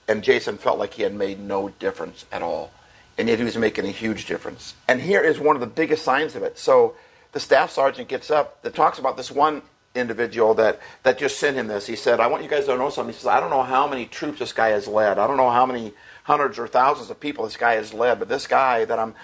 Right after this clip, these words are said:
about to share this from, that's gonna talk about Jason, uh, that sent me this," he said he was one of Jason's, you know, leaders in the military, but this guy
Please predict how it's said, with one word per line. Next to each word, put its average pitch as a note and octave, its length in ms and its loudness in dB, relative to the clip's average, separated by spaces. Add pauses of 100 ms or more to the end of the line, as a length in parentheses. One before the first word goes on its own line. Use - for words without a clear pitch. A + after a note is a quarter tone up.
(160)
about B2+ 260 2
to B2 60 -10
share C#3 260 2
this A#2+ 180 0
from, G2+ 380 -6 (320)
that's - 160 -8
gonna C3 160 0
talk C3 260 2
about G#2 200 -2
Jason, A#2+ 520 -4 (380)
uh, G2+ 260 0
that - 180 0
sent - 240 2
me B2 120 -2
this," G#2 360 -4 (160)
he C3+ 80 -6
said B2 260 2
he C3 120 -4
was E3 120 -2
one C#3+ 200 0
of B2+ 100 -2
Jason's, A#2 880 -2
you C3 140 -2
know, G#2 180 2
leaders A#2 380 0
in A2 80 -4
the G#2 60 -4
military, G#2+ 600 2 (320)
but - 140 -10
this F3 180 2
guy A2 640 0